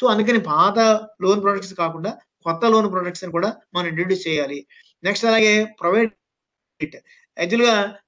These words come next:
మనం వాడు కారు కొనుక్కుంటాడు, లక్ష రూపాయలు ఇస్తామండి, అంతకన్నా ఇవ్వమంటే లక్ష రూపాయలు కారు రాదు కదండి. So మనం ఎడిక్వేట్ క్రెడిట్ ఎంతవరకు ఇవ్వగలము? ఉదా-, ఉదాహరణ చెప్తున్నాను, కారు లోన్స్ అని కాదు కానీ ఉదాహరణ చెప్తున్నాను. కారు కొనుక్కుందాం అనుకున్నాడు ఒక ఆయన,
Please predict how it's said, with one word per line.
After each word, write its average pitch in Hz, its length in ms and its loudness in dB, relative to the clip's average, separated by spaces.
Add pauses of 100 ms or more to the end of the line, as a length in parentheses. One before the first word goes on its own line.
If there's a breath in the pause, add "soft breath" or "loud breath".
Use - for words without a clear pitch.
(120)
మనం 190 180 0 (140)
వాడు 185 140 2
కారు 185 320 -2
కొనుక్కుంటాడు, 185 520 -2 (320)
లక్ష 170 180 -6
రూపాయలు 185 260 2
ఇస్తామండి, 180 340 -4
అంతకన్నా 165 340 -6
ఇవ్వమంటే 160 340 -6
లక్ష 151 240 -10
రూపాయలు 175 280 -2
కారు 160 240 -2
రాదు 165 200 -2
కదండి. 170 300 -4 (400 soft breath)
So - 120 -6 (120)
మనం 196 120 2 (120)
ఎడిక్వేట్ 254 400 4 (120)
క్రెడిట్ 196 320 2 (300)
ఎంతవరకు 202 420 2
ఇవ్వగలము? 185 340 -2 (120)
ఉదా-, 226 240 4 (120)
ఉదాహరణ 254 360 2
చెప్తున్నాను, 185 340 -4
కారు 175 180 0
లోన్స్ 208 220 -4
అని 180 140 -10
కాదు 147 200 -8
కానీ 190 140 -10 (320 soft breath)
ఉదాహరణ 262 400 2
చెప్తున్నాను. 156 400 -6
కారు 202 220 2
కొనుక్కుందాం 180 380 -4
అనుకున్నాడు 156 340 -8
ఒక 143 100 -10
ఆయన, 135 120 -16